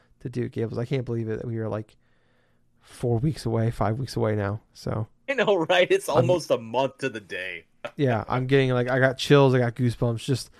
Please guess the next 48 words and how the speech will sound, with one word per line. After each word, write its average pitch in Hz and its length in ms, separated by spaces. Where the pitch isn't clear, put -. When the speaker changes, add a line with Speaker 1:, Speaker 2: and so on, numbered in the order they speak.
Speaker 1:
think 143 120
about 131 160
it. - 200
It's 180 100
my 202 160
Christmas. - 540
It 147 100
is, 143 280
uh, 123 360
it 139 140
is, 127 340
um, 123 400
I 139 80
always 139 220
joke 151 260
it's 143 140
my 131 180
favorite, 147 420
least 143 200
favorite 139 240
day 131 160
of 123 80
the 123 60
year 131 180
'cause - 120
I 123 60
look 117 180
forward 127 220
to - 120
it - 20
all 156 220
year 156 140
round. 120 380
Uh, 120 260
<laughs> - 200
but 208 140
about 160 260
eighteen 214 340
hours 180 240
in, 147 280
well, 160 360
really, 208 200
like, 156 160
twelve 175 220
hours 127 200
in, 127 60
it's 113 120
like, 127 140